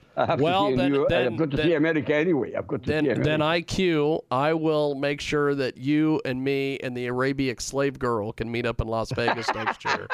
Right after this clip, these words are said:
Speaker 1: <laughs>
Speaker 2: during the, uh, <laughs> during the porn
Speaker 1: I've
Speaker 2: convention.
Speaker 1: I'll talk to you on Thursday then.
Speaker 2: <laughs> I'll talk to you guys then.
Speaker 1: Have a
Speaker 2: Thank
Speaker 1: lovely week.
Speaker 2: you.
Speaker 1: You take care.
Speaker 2: <laughs> There they go.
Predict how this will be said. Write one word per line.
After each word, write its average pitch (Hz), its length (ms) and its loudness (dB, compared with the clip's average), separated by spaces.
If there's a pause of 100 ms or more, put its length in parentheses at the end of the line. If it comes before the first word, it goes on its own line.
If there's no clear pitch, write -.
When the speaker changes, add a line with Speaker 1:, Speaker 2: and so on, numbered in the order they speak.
(200)
Speaker 1:
<laughs> - 280 -6
Speaker 2:
during 160 300 2 (160)
the, 139 240 0
uh, 135 200 0 (140)
<laughs> - 200 -2
during 208 240 0
the 165 120 -2
porn 151 280 0
Speaker 1:
I've 233 160 0
Speaker 2:
convention. 107 460 -12 (680)
Speaker 1:
I'll - 180 0
talk 247 260 0
to 254 60 -2
you 233 120 2
on 214 100 0
Thursday 190 480 0
then. 156 280 -2 (260)
Speaker 2:
<laughs> - 240 -2
I'll 220 180 2
talk - 380 0
to 233 120 2
you 220 100 0
guys 185 460 0
then. 156 280 2
Speaker 1:
Have 226 160 0
a - 40 2
Speaker 2:
Thank 240 120 2
Speaker 1:
lovely 226 240 0
week. 220 180 2
Speaker 2:
you. 139 160 0
Speaker 1:
You 185 80 2
take 208 220 0
care. 135 300 0
Speaker 2:
<laughs> - 40 -14
There 160 240 -6
they 185 160 0
go. - 540 -8